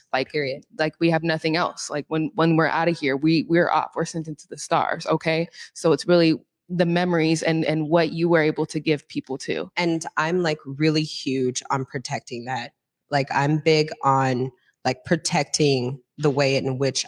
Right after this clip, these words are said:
Speaker 2: I'm represented, because I don't want to be a person that leaves harm. Like, I teach my kids, you leave things better than you found them, and that includes people.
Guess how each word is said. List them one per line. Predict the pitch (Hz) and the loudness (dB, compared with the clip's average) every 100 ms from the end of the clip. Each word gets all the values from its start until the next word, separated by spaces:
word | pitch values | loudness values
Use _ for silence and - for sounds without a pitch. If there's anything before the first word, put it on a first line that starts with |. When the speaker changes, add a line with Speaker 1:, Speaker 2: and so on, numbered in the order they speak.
| - | -4
Speaker 2:
I'm | 127 127 123 - | -4 -4 -6 -4
represented, | 139 131 123 135 156 226 233 240 - - _ | -4 -2 -4 -2 -2 0 0 0 -8 -20 _
because | - - 147 - - | -6 0 0 -2 -2
I | 143 | 0
don't | 151 151 127 | 2 2 2
want | 139 127 110 | 0 0 -2
to | - | -2
be | 147 | -2
a | 135 | 0
person | 147 139 135 | -2 -4 -6
that | 117 | -8
leaves | 127 - | -8 -10
harm. | - 113 - 139 _ | -8 -8 -10 -16 _
Like, | 135 139 | -6 -2
I | 139 | -4
teach | - 156 - | -2 -2 0
my | 151 | 0
kids, | 147 143 123 - | 0 -2 -2 -2
you | 156 | -2
leave | 151 156 156 | 0 0 0
things | - 143 143 | -2 -4 -4
better | - 127 | -6 -6
than | 135 135 | -4 -2
you | 131 | -2
found | 139 139 | 0 0
them, | 143 | 0
and | 127 | -2
that | 113 | -6
includes | 123 - 139 - | -8 -12 -10 -8
people. | - 127 - 139 | -6 -6 -6 -8